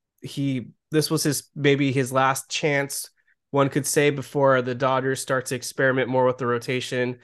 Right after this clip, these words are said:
Gavin Stone was sent down to triple A.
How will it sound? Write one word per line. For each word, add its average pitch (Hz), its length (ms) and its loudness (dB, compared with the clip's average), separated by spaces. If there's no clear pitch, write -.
Gavin 127 300 2
Stone 127 320 0
was 120 120 -4
sent 117 320 -2
down 127 240 2
to 120 80 -4
triple 123 440 -2
A. 123 300 2